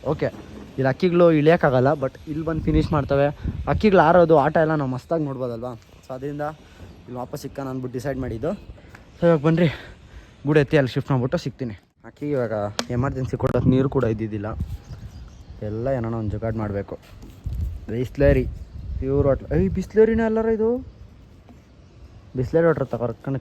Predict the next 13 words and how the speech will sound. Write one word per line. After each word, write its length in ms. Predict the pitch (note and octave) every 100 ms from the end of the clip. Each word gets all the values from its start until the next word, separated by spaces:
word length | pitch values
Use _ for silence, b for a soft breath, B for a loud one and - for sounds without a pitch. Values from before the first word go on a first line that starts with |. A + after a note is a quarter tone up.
| -
ಕಳ್ಸಿದ್ದು 300 | A#2 C3+ A#2+
ನಿನ್ನ. 160 | G2+ F#2+ G#2 - - - - - - - - - - B B B B B _ -
So 80 | C3 C3 B -
ಹೆಂಗೋ 200 | A#2+ A#2 B2+
ಒಂದ್ರಲ್ಲಿ 200 | B2 A2+
ಯಾವುದೋ 140 | A#2 B2
ಒಂದು 80 | A#2
ನೀರು 120 | B2 A#2
ಕೊಟ್ಟಿದ್ದೀರಿ. 340 | A2+ A#2+ A2+
ಇವಾಗ 160 | G#2 G#2+ D#3 - B B B B B B -
ಮೋಟ್ರ್ 240 | E3+ F#3 F#3+
ಕೊಡೋಕ್ಕೂ 240 | E3+ D#3+ E3 C#3+
ಇದ್ದಿದ್ದಿಲ್ಲ. 340 | C#3 C#3 A#2+